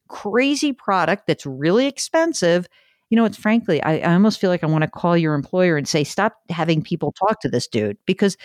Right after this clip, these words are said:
that's just not right. It isn't. And so I think you're in fantastic shape, Rachel. And, and I have to say that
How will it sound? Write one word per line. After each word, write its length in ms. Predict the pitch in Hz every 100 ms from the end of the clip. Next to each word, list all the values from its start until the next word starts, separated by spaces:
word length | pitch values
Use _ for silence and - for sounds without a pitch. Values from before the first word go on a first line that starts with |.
| - - -
that's 240 | 466 - _ -
just 220 | 359 339
not 280 | 233 269 226
right. 460 | 143 147 147 - - -
It 140 | 165 175
isn't. 400 | 185 131 73 -
And 240 | 175 170
so 180 | 190 170
I 140 | 151 220
think 380 | - 233 208 - _ _
you're 200 | 185 240
in 80 | 269
fantastic 680 | - 262 233 220 214 208 196
shape, 400 | - 180 127 _ _
Rachel. 420 | 143 139 - 135 -
And, 220 | 151 143
and 120 | 160
I 120 | 156 143
have 220 | 170 -
to 140 | 180
say 300 | 151 - 180 156
that 220 | 143